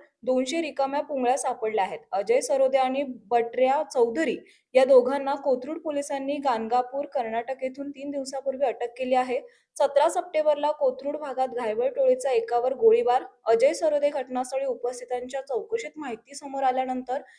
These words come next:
त्याच्या घराची झडती पोलिसांनी घेतली आहे. सतरा सप्टेंबरला कोथरूड भागात घायवळ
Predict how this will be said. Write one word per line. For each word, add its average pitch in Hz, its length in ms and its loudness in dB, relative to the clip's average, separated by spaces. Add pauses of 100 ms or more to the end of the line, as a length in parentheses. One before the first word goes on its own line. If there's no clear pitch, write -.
(220)
त्याच्या 294 200 6
घराची 311 360 4
झडती 254 400 0
पोलिसांनी 254 540 0
घेतली 226 340 -2
आहे. 190 200 -4 (320)
सतरा 269 340 4
सप्टेंबरला 294 720 0
कोथरूड 269 460 0
भागात 277 260 2
घायवळ 233 340 0